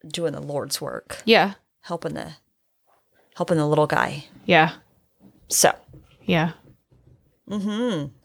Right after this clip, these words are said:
Speaker 1: I mean, if I could, I wish, I wish my brain was that fast that I could just spit out titles just quickly.
Speaker 2: I mean, who, who even makes titles of movies anyway?
Speaker 1: Um, the people that make movies.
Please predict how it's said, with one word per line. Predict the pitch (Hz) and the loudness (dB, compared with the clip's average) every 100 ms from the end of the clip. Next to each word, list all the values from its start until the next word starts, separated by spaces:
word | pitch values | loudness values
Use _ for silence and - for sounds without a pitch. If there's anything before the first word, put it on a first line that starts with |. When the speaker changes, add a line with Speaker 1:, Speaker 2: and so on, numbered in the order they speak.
| - | -2
Speaker 1:
I | |
mean, | 196 190 | 2 4
if | 185 190 | 6 6
I | 180 | 4
could, | 196 156 - - | 4 2 -2 0
I | 170 | 4
wish, | 165 160 - - - - | 6 4 2 0 -4 0
I | 175 | 4
wish | 170 170 190 | 4 4 4
my | 160 156 156 - - - | 4 4 0 -12 -20 -8
brain | - 170 156 170 | 2 4 6 2
was | 165 156 - | 2 2 4
that | 151 - | 4 4
fast | 202 151 143 | 2 2 0
that | 160 | 2
I | 123 | 2
could | - - | 2 0
just | 135 - | -2 0
spit | - 147 | 4 4
out | 135 139 143 _ - | 6 4 0 _ -2
titles | 151 135 143 143 - - - - - - - - _ - _ _ _ _ _ _ _ _ _ - | 2 4 4 2 0 0 -2 -8 -6 -4 -2 -4 _ -20 _ _ _ _ _ _ _ _ _ -10
just | - - | -6 -4
quickly. | 139 - 156 143 135 - - | -4 -4 -4 -4 -6 -8 2
Speaker 2:
I | |
mean, | 226 208 | 6 6
who, | 226 214 - | 6 4 4
who | 214 214 | 6 6
even | 202 180 | 6 4
makes | 170 165 - | 2 2 -2
titles | - 160 160 160 | 0 2 2 2
of | 165 | 2
movies | 165 160 165 - - - _ _ - - | 2 4 2 0 -4 -10 _ _ -8 2
anyway? | 185 165 151 156 - _ _ _ - | 6 6 4 2 -6 _ _ _ -2
Speaker 1:
Um, | - 151 - _ _ _ - | 0 0 -4 _ _ _ -4
the | - _ _ _ _ | -4 _ _ _ _
people | - 175 175 | -2 2 4
that | 165 | 4
make | 170 - | 4 2
movies. | 180 185 220 226 - | 2 2 2 -2 -6